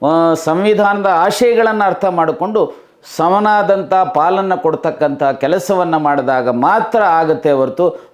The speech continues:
ಭಾರತೀಯ ಜನತಾ ಪಾರ್ಟಿಯವ್ರು ಏನಾದ್ರು ಇದನ್ನು ಮಾಡಿ ನಮಗಿರುವಂಥ ವೋಟ್ ಬ್ಯಾಂಕ್ ಏನಿದೆಯಲ್ಲ ಅಲ್ಲಿ ಜಾಸ್ತಿ ಮಾಡ್ಕೊಳ್ಳೋ ಅನ್ನೋವಂಥ, ಆ, ಉದ್ದೇಶ ಏನಾದರೂ ಇದ್ದರೆ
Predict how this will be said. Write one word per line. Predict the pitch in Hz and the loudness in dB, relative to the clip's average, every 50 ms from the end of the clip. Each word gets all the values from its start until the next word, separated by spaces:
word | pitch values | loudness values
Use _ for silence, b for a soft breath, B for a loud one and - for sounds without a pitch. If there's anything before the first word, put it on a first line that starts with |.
| - 113 | -2 0
ಭಾರತೀಯ | 143 165 180 - - 214 208 | 0 0 0 0 0 0 0
ಜನತಾ | 190 190 185 185 180 - 180 175 | 0 0 0 0 0 0 0 0
ಪಾರ್ಟಿಯವ್ರು | 175 170 175 170 170 156 147 170 170 165 156 | 0 0 0 0 0 0 0 2 2 4 4
ಏನಾದ್ರು | 160 160 160 165 160 156 151 147 | 2 2 2 2 2 2 2 2
ಇದನ್ನು | 147 139 147 147 147 | 2 2 0 0 0
ಮಾಡಿ | 147 160 175 180 175 165 151 - - - - _ - | 0 0 0 2 2 0 0 -2 -4 -10 -16 _ -4
ನಮಗಿರುವಂಥ | 113 135 156 185 214 226 208 226 226 220 214 214 214 208 - - 208 208 202 202 190 | -2 0 0 2 2 2 2 4 4 4 4 2 2 0 0 0 0 2 2 2 2
ವೋಟ್ | 175 170 185 185 180 | 4 2 2 2 0
ಬ್ಯಾಂಕ್ | 185 196 196 190 185 170 180 | 0 0 0 0 0 0 0
ಏನಿದೆಯಲ್ಲ | 185 180 175 170 160 165 170 165 185 190 | 0 2 0 0 0 2 2 2 2 2
ಅಲ್ಲಿ | 160 - 143 180 214 233 | 2 2 2 2 2 2
ಜಾಸ್ತಿ | 214 208 196 190 - - 208 | 2 0 0 0 -2 -2 -4
ಮಾಡ್ಕೊಳ್ಳೋ | 185 185 175 170 170 - 175 175 175 | -2 0 -2 -2 -2 0 0 0 2
ಅನ್ನೋವಂಥ, | 175 170 170 170 165 165 165 160 147 139 160 | 2 0 0 0 0 0 0 -2 -2 0 0
ಆ, | 156 156 147 - - - - _ _ - 143 156 160 | 0 0 0 -2 -8 -16 -20 _ _ -4 -2 0 0
ಉದ್ದೇಶ | 160 147 151 160 151 175 214 214 202 208 - | 2 2 0 0 0 0 0 0 0 0 0
ಏನಾದರೂ | 190 175 160 160 156 156 151 147 147 147 | 2 2 2 2 2 0 0 2 2 0
ಇದ್ದರೆ | 143 110 131 147 135 117 135 135 139 143 147 143 131 - - - | 0 0 0 -2 -2 0 0 2 4 4 2 2 0 -2 -8 -16